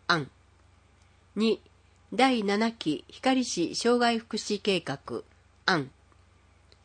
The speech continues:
三、光市高齢者保健福祉計画、および第九期介護保険事業計画案。四、第二期光市スポーツ推進基本計画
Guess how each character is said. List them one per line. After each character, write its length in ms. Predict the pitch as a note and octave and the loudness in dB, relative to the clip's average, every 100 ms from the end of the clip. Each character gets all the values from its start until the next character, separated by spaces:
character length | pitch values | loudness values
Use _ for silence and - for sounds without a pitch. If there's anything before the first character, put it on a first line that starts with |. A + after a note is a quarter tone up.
| _ | _
三、 360 | - A3+ G#3 F#3+ - - | -2 2 2 0 -10 0
光 280 | C4 B3+ | 2 2
市 340 | A#3+ - D#3+ E3 | 0 2 0 0
高 220 | - B3 | 6 8
齢 200 | B3+ A#3+ | 8 4
者 220 | F#3+ F3 E3 | 2 0 -2
保 140 | F#3+ | -2
健 260 | B3+ B3+ A#3 | 0 0 0
福 180 | - | -4
祉 180 | A3+ A3+ | -4 -2
計 200 | - F#3+ | 2 2
画、 180 | - C#3+ - C#3+ - _ _ - - | 0 -6 -6 -10 -12 _ _ -10 6
お 100 | G#3+ | 8
よ 120 | A3 | 8
び 240 | G3 G3 - _ - | 6 2 0 _ 0
第 300 | B3 C4 A3 | 2 4 2
九 280 | - B3 G#3 | -2 2 2
期 340 | - D3+ - - - | 0 -4 -4 -10 -4
介 220 | A#3+ C4+ | 2 4
護 120 | B3+ | 4
保 100 | A#3+ | 2
険 300 | A#3 A#3 A3+ | 0 2 2
事 120 | G#3 G#3 | 2 4
業 180 | A3+ G#3+ | 4 4
計 220 | G#3 F#3+ | 2 0
画 440 | C#3+ C3 C#3+ D#3 - _ - | -2 -6 -6 -8 -8 _ 0
案。 280 | G3+ D#3+ - _ _ _ _ _ _ _ _ _ _ _ _ - | 0 0 -8 _ _ _ _ _ _ _ _ _ _ _ _ 2
四、 320 | A#3 F3+ - _ _ - | 4 4 -2 _ _ -4
第 300 | A3 C4 A3 | 2 4 4
二 160 | G3 G#3+ | 2 0
期 340 | - D3+ - _ | 2 0 0 _
光 400 | - - C4 B3 | -6 2 4 4
市 300 | - D#3 - | 0 -2 -2
ス 180 | - - | -6 -2
ポ 140 | - C4+ | 2 2
ー 60 | |
ツ 140 | - A#3+ | 2 -2
推 280 | A3+ A#3 | 0 0
進 280 | A3+ A3 G#3 | 0 -2 -2
基 180 | - G#3 | -2 0
本 200 | A3 G#3 | 2 2
計 200 | F#3+ F3 | 2 0
画 420 | D3 B2+ - A#2+ | 0 -6 -8 -12